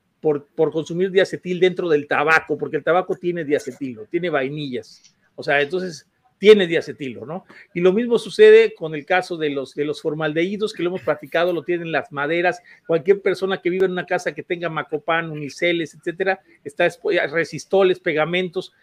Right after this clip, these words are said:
va a estar expuesto al formaldehído. Cualquier persona que, que hace una carne va a estar expuesto a nitrosaminas, el que coma jamón, jamón, este,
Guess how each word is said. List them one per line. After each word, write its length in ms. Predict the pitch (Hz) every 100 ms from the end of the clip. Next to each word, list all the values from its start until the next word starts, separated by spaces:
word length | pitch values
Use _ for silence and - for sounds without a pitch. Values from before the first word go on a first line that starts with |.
| _
va 120 | -
a 20 |
estar 200 | 190 220
expuesto 420 | 214 - 214 214 202
al 60 |
formaldehído. 680 | - 190 190 190 220 185 143 - - _ _
Cualquier 360 | 185 175 233 226
persona 420 | 220 220 214 202
que, 300 | 185 170 -
que 240 | - 170 175
hace 300 | 160 190 202
una 220 | 196 180
carne 520 | - 185 190 214 220 -
va 140 | 180
a 20 |
estar 160 | - 190
expuesto 380 | 185 - 185 196
a 40 |
nitrosaminas, 800 | 175 156 160 - 160 208 190 135
el 260 | 143 147 147
que 180 | 160 143
coma 240 | 175 180 180
jamón, 420 | 160 170 175 156 _ _
jamón, 360 | - 165 180 185
este, 960 | 170 - 147 139 135 135 127 123